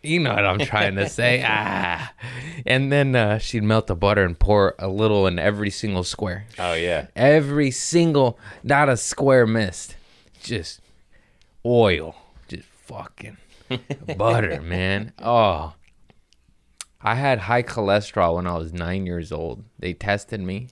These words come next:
Speaker 1: in grammar school at Victor Elementary in Torrance. And I remember my snack switched to, like, broccoli and carrots. And it was just because I had my hand in the butter jar and the mayonnaise jar.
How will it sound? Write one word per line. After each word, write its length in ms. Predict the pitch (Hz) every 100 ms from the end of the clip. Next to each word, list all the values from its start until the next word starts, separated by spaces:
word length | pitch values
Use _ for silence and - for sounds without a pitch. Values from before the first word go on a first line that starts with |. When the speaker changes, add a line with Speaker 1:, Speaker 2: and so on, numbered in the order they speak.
| -
Speaker 1:
in 240 | 92 90
grammar 460 | 82 87 120 139 117
school 260 | - 71 71
at 140 | 90
Victor 500 | 101 151 - 175 156
Elementary 720 | 143 131 113 107 107 - 85
in 100 | 82
Torrance. 640 | - 107 104 98 - - - _ - _ _
And 120 | - 117
I 60 |
remember 360 | 120 123 131 143
my 160 | 123
snack 460 | 110 - 123 113 113
switched 380 | - 110 - -
to, 80 | 92
like, 240 | 85 80
broccoli 720 | 92 85 92 123 - - - _ _ _ _ -
and 160 | 95
carrots. 680 | - - 98 101 135 - - _ _ _ _ _
And 100 | 120
it 60 | 127
was 120 | 135
just 140 | 127 123
because 300 | 127 143 117
I 60 |
had 240 | 110 120 120
my 100 | 104
hand 300 | 107 113 113
in 120 | 101
the 60 | 85
butter 380 | 90 110 113
jar 460 | 113 113 110 117 113
and 280 | 120 107 90
the 60 |
mayonnaise 560 | 85 87 101 101 98 104
jar. 480 | 95 85 98 104